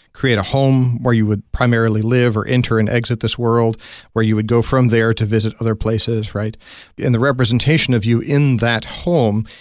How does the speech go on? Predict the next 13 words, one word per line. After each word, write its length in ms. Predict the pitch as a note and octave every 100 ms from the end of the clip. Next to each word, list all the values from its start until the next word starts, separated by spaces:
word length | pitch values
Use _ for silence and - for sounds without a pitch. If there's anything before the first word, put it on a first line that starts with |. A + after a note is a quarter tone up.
| -
is 180 | - A2
your 140 | A2 -
avatar. 540 | A#2+ A2+ A2 G#2+ G2+
And 160 | G#2+ A2+
so 100 | B2+
you 160 | C3
can 180 | B2+ B2
make 200 | B2+ D#3
this 120 | A2+
avatar 540 | C3 C3 B2 A#2 G#2+ G#2 - - _ -
whatever 380 | A#2+ A#2+ G#2
you 180 | G2+ G2
want. 460 | G2+ A#2+ G#2+ -